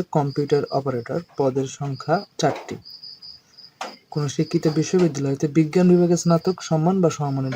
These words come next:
ডিগ্রি। তিন নম্বর পদ হচ্ছে অফিস সহকারী কাম কম্পিউটার মুদ্রাক্ষরিক, পদের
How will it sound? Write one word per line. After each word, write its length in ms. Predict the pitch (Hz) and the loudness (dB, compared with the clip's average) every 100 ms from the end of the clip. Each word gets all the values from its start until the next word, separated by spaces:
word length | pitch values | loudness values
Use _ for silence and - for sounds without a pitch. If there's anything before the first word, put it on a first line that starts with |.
| 127 | -6
ডিগ্রি। 240 | 120 - 120 - - - - - _ _ _ _ _ - | -8 -12 -16 -18 -20 -20 -20 -20 _ _ _ _ _ 6
তিন 120 | 180 185 | 8 8
নম্বর 220 | 165 135 123 | 6 2 2
পদ 140 | 135 131 | 0 0
হচ্ছে 220 | 131 - 151 | -2 -2 2
অফিস 320 | 156 156 185 | 2 4 2
সহকারী 540 | - 156 143 127 131 175 - _ | 2 0 0 2 0 0 -2 _
কাম 220 | 147 139 135 - - - | -2 -2 -2 -8 -12 -2
কম্পিউটার 640 | 147 143 190 131 - 151 185 | 0 4 4 4 0 0 4
মুদ্রাক্ষরিক, 720 | 160 135 131 123 - - - - | 2 2 -2 -4 -8 -14 -16 -2
পদের 240 | - 143 | 2 4